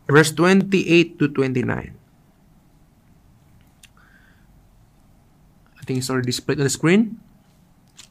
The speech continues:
And when he had come into the house, the blind man came to him, and Jesus said to them, "Do you believe that I am able to do this?"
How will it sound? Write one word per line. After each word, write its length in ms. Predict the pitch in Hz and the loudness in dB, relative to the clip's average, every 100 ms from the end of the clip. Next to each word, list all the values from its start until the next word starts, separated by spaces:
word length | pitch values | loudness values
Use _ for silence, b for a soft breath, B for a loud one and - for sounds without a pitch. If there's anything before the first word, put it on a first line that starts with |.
| b b b b - | b b b b 4
And 320 | 185 190 185 | 6 8 8
when 300 | 233 302 285 151 | 10 10 8 8
he 160 | 208 202 | 4 6
had 320 | 190 - - | 2 2 0
come 180 | 170 147 | 0 2
into 240 | 151 151 | 0 0
the 220 | 131 127 | -2 -2
house, 480 | 131 123 - - - B B B | -6 -6 -10 -16 -20 B B B
the 140 | - 165 | 4 6
blind 400 | 156 202 220 214 | 10 10 10 8
man 240 | 214 208 | 6 6
came 320 | 202 247 254 | 6 8 8
to 160 | 214 185 | 8 4
him, 400 | - 160 127 117 175 | 4 -4 -4 -4 4
and 160 | 185 | 6
Jesus 240 | 214 226 220 | 6 6 4
said 340 | 269 311 311 | 6 6 6
to 80 | 202 | 2
them, 300 | 139 120 113 - _ _ b b b b 131 | 0 -2 -8 -20 _ _ b b b b 0
"Do 80 | 139 | 6
you 80 | 143 | 8
believe 460 | 139 151 165 147 | 8 8 6 2
that 160 | 143 143 | -2 0
I 160 | 147 143 | -2 -2
am 100 | - | -2
able 320 | 151 143 139 | -4 0 0
to 100 | 135 | 0
do 140 | 139 135 | -2 -2
this?" 480 | 123 127 - - | -4 -6 -10 -12